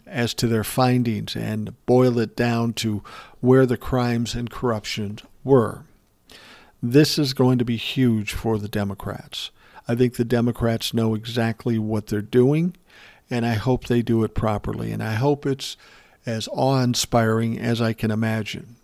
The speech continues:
I see it being a huge event. I see it being in the news every day. I compare it to Watergate, and there is no comparison between the two. This is a much bigger story. This is gonna go on longer,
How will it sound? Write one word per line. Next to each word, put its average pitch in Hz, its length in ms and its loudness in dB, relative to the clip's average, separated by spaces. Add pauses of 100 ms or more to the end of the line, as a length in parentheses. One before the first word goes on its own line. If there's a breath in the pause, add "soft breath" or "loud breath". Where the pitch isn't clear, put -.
I 120 160 -2
see 160 260 2
it 123 160 -2
being 120 320 2
a 104 80 -4
huge 120 560 0
event. 104 420 -4
I 117 140 -4
see 139 320 0
it 120 160 0
being 123 280 0
in 123 200 0
the 117 100 2
news 117 460 2
every 110 320 -2
day. 113 460 -2 (560 loud breath)
I 110 80 -4
compare 127 400 2
it 123 80 -2
to 113 100 0
Watergate, 127 760 0 (180)
and 123 120 0
there 123 160 6
is 135 160 2
no 110 160 0
comparison 117 640 0
between 104 400 -4
the 95 80 -8
two. 107 320 -4 (380 loud breath)
This - 180 0
is 110 140 -6
a 101 60 -4
much 131 380 -2
bigger 104 280 -2
story. 107 480 -4
This 123 200 -4
is 123 120 -6
gonna 117 260 0
go 127 320 2
on 117 260 0
longer, 107 520 -4